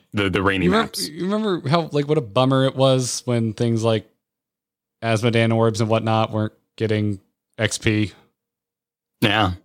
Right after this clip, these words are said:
Speaker 2: But, like, what was it? Hammer had an exception? Someone had an exception. Anyway, it doesn't matter. You know,
Speaker 1: Yeah,
Speaker 2: but, but
Speaker 1: oh,
Speaker 2: you know, all
Speaker 1: well,
Speaker 2: this
Speaker 1: poisons. Poisons in particular was the big one we talked about a lot.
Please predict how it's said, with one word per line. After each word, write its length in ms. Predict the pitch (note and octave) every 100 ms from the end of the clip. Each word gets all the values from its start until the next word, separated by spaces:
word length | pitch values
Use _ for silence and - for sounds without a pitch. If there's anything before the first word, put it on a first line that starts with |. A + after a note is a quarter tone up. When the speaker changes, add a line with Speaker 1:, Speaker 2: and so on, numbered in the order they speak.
| _ _ _ _ _ _ _ -
Speaker 2:
But, 180 | A2 G#2
like, 260 | G#2 F#2 _ _ _ _
what 80 | A#2
was 100 | A2+ G#2
it? 120 | -
Hammer 400 | - B2+ C#3 C3+
had 200 | C#3+ C3+
an 80 | C3+
exception? 560 | B2+ D3 C#3 D3 C#3+ - _ _ _ _ _ _ _ _ _ _ _ _ _ _ _ _ _ _
Someone 280 | B2+ A2+
had 140 | G2+ F#2+
an 80 | F2+
exception. 560 | - F#2 E2+ - F2+ - _ _ _ _ _ _ _ _ _ _ _ _ A#2+
Anyway, 160 | A2
it 80 | G2+
doesn't 160 | C3 A#2
matter. 320 | G#2+ F#2 - _ _ _ _
You 80 | C#3
know, 80 | C#3+
Speaker 1:
Yeah, 140 | D#3
Speaker 2:
but, 40 | C#3+
but 60 | E3
Speaker 1:
oh, 40 |
Speaker 2:
you 60 | -
know, 120 | -
all 80 | -
Speaker 1:
well, 100 | -
Speaker 2:
this 180 | F#3+ -
Speaker 1:
poisons. 460 | G#3+ C3+ A2+ G2+
Poisons 340 | - D#3 A#2 G#2+
in 80 |
particular 380 | G2 A2+ F#2+ F#2+
was 180 | F#2 F2+
the 80 | G2+
big 140 | F#2
one 160 | F2+ F2
we 100 | E2+
talked 260 | G2+ E2+ -
about 180 | D#2+
a 40 | D2+
lot. 420 | D#2+ D2+ F2+